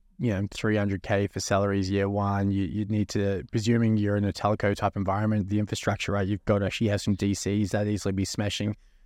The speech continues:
ten K a month in rack fees, cross connects, transit.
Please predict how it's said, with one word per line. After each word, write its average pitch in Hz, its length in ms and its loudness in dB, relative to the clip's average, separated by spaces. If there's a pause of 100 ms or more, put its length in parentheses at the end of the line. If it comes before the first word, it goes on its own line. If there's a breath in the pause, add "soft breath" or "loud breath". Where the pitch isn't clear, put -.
(120)
ten 123 160 4
K 117 220 4
a 110 60 2
month 110 320 2
in 107 220 2
rack 107 380 0
fees, 104 420 0
cross - 240 -2
connects, - 680 0 (420)
transit. 104 560 -2